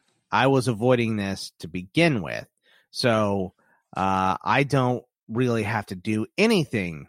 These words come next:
with it because I don't have anything here. But, uh, I, I think Neris, because of his experience, is probably the guy to own at this point while David Robertson is on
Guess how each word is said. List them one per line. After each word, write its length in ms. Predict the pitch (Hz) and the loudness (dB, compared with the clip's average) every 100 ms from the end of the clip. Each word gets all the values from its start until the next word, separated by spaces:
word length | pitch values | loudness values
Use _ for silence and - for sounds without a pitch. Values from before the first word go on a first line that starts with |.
| - | -12
with 300 | 92 95 - | -6 -6 -4
it 220 | 110 - | -6 -4
because 280 | 98 110 98 | -8 -6 -4
I 120 | 113 | -2
don't 160 | 110 98 | -2 -4
have 300 | 131 180 127 | 0 0 0
anything 340 | 92 90 87 | -6 -10 -10
here. 400 | 87 95 82 78 - | -8 -8 -8 -10 -6
But, 300 | 95 90 85 _ _ - - | -2 -2 -4 _ _ -20 -6
uh, 380 | 85 87 90 90 - | -2 0 0 -2 0
I, 260 | 117 110 | 2 4
I 40 | 147 | 2
think 220 | 156 131 | 0 0
Neris, 640 | 127 151 170 160 147 - - - | 2 4 6 4 2 -4 -10 -8
because 360 | 117 120 135 117 | -6 0 0 0
of 80 | 110 | -2
his 200 | 113 101 | -4 -6
experience, 680 | - - 151 156 120 110 | -8 -2 2 2 2 -2
is 160 | 95 87 | -6 -8
probably 600 | - 123 127 113 107 110 | 0 2 4 2 -2 -2
the 100 | 95 | -4
guy 220 | 101 98 | -2 -2
to 120 | 98 - | -2 -4
own 420 | 113 107 104 95 92 _ _ - | -4 -4 -4 -6 -10 _ _ -8
at 140 | 82 - | -8 -4
this 200 | 123 123 | -2 -2
point 520 | - - 113 101 95 - _ _ _ - | -4 -6 -2 -2 -4 -10 _ _ _ -6
while 380 | 104 98 92 95 | 2 2 2 0
David 300 | 110 98 85 | -2 -4 -4
Robertson 640 | 87 87 76 - - 90 | -4 -4 -8 -16 -12 -8
is 160 | 87 - - | -8 -10 -6
on 400 | 95 92 87 | -4 -4 -6